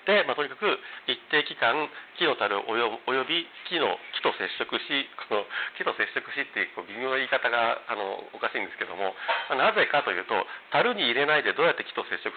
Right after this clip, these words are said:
するかというとですね、アメリカのホームブルーショップ行くと、木の破片を売ってるんですよ。で、それをこう入れてエイジングでき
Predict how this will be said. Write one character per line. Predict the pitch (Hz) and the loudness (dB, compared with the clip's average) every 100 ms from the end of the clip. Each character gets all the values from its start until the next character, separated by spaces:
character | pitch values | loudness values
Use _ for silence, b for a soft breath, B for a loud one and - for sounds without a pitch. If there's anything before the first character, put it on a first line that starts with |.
| - | -6
す | |
る | 104 | -8
か | 101 92 | -6 -6
と | |
い | 87 | -8
う | |
と | 92 | -12
で | 87 | -6
す | |
ね、 | 92 85 - B B B B B - | -2 0 -2 B B B B B -2
ア | |
メ | 131 | 2
リ | 175 | 4
カ | 175 160 - | 4 2 2
の | 165 - | -2 0
ホ | 165 | 0
ー | 160 | -2
ム | |
ブ | |
ル | 156 | -4
ー | 143 | -4
シ | |
ョ | - | -4
ッ | |
プ | - | -6
行 | 92 | -10
く | 98 | -4
と、 | 113 87 - B B - | 0 0 -4 B B -2
木 | |
の | 202 | 0
破 | 110 107 | 2 2
片 | 135 | 4
を | 127 | 2
売 | 104 | 0
っ | - | 0
て | 147 | 2
る | 135 | 2
ん | 92 | -2
で | - | -14
す | |
よ。 | - - B B B B B - - - - | -18 -20 B B B B B -20 -20 -10 -4
で、 | 120 | 2
そ | 165 | 4
れ | 175 | 6
を | 185 214 135 - - - - - | 6 6 4 2 -6 -18 -16 -6
こ | 107 104 | -2 0
う | |
入 | 117 | 2
れ | 127 | 2
て | - 135 87 - | 4 4 2 2
エ | 120 | 0
イ | 117 | 2
ジ | |
ン | 127 | -4
グ | 101 | -2
で | |
き | 101 | -2